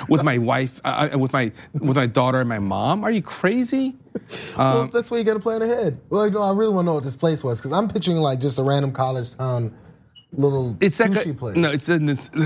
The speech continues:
Speaker 1: excuse me, it's in Center City, Philadelphia. It's a nicer place,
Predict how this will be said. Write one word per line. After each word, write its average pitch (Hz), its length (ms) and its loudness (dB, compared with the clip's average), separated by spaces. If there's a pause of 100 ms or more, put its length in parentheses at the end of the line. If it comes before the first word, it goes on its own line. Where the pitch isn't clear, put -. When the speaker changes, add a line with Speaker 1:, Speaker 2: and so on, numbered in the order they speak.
(1500)
Speaker 1:
excuse 147 280 -6
me, 120 80 -4
it's - 100 -12
in 135 80 -4
Center 185 260 0
City, 175 240 -2
Philadelphia. 110 720 -2 (180)
It's - 100 -16
a 190 60 -2
nicer 185 400 0
place, 117 480 -2